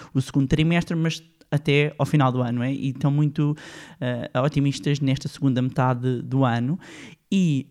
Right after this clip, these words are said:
anteveem, o que é curioso, quando eu estou aqui a frisar, estão mesmo muito otimistas, é porque estão mais otimistas agora, e as reuniões são trimestrais, estão mais otimistas agora do que estavam na última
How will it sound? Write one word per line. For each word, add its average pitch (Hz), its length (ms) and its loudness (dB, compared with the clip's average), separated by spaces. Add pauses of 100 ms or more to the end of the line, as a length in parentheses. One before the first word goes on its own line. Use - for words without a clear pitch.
(100)
anteveem, 175 500 4
o 131 40 -4
que 214 160 0
é 220 40 2
curioso, 160 300 0
quando 226 140 8
eu 226 40 6
estou 220 140 2
aqui 214 140 2
a - 20 2
frisar, 156 460 2
estão 170 140 4
mesmo 180 320 6
muito 180 200 4
otimistas, 156 500 0
é 214 60 4
porque 247 140 -2
estão - 140 0
mais 262 300 4
otimistas 160 540 2
agora, 151 240 6
e 180 40 4
as 175 60 2
reuniões 151 260 2
são 151 140 0
trimestrais, 139 480 0
estão - 160 0
mais 196 180 6
otimistas 190 440 -2
agora 160 200 4
do 170 120 -2
que - 80 -8
estavam 170 280 4
na 170 140 6
última 165 540 2